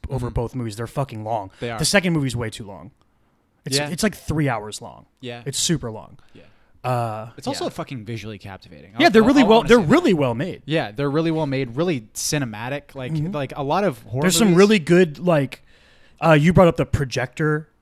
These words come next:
Speaker 2: Yeah.
Speaker 1: thing, uh, with Penny. Like, there's some really good ways they reveal s-, fear.
Speaker 2: Yeah. I like the
Speaker 1: Andrew Muschietti.
Speaker 2: You talked about how much you didn't like, uh, Bowers and shit. I
Speaker 1: Mm-hmm.
Speaker 2: like that scene,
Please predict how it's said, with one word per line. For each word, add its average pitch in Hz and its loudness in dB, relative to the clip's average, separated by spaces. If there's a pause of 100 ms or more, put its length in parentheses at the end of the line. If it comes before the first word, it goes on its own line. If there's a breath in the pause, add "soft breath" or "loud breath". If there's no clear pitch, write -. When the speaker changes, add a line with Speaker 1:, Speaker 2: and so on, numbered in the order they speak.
(180)
Speaker 2:
Yeah. - -4
Speaker 1:
thing, 156 0
uh, 143 -2
with 135 -2
Penny. 151 0
Like, 147 -4 (240 soft breath)
there's 185 2
some 202 2
really 196 6
good 156 2
ways 151 2
they 143 0
reveal 131 -4
s-, - -6
fear. 110 -10 (200)
Speaker 2:
Yeah. 160 -4 (2000)
I 151 -10
like 202 -4
the 113 -6
Speaker 1:
Andrew 160 -2
Muschietti. 151 -2 (300)
Speaker 2:
You 170 -4
talked 180 0
about 156 0
how 139 -2
much 135 -4
you 135 -6
didn't 123 -8
like, 120 -12
uh, 107 -12 (100)
Bowers 120 -8
and 107 -14
shit. 113 -14 (300)
I 151 2
Speaker 1:
Mm-hmm. 135 4
Speaker 2:
like 160 -2
that 123 -8
scene, 123 -6